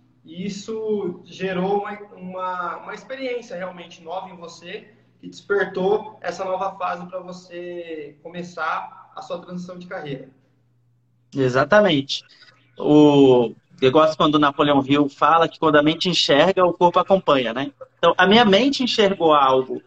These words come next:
Speaker 2: que, de alguma forma, já fazia parte de mim, ou era pra fazer mais parte de mim, porque antes de eu me tornar treinador,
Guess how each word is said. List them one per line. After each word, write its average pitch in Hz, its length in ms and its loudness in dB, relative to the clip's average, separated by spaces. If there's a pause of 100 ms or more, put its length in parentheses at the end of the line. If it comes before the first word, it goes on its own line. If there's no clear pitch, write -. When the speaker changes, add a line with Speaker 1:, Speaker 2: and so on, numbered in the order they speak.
(340)
Speaker 2:
que, - 100 -10
de 170 120 4
alguma 240 500 2
forma, 147 440 0 (480)
já 185 160 4
fazia 208 380 4
parte 202 560 2
de 170 120 -8
mim, 185 240 -4
ou 185 200 4
era 269 260 6
pra 214 160 0
fazer 180 280 -2
mais 160 220 -2
parte 156 300 0
de 147 100 -10
mim, 190 280 -6 (500)
porque 160 580 4
antes 220 200 0
de 202 40 4
eu 196 60 6
me 190 100 2
tornar 175 300 2
treinador, 160 640 2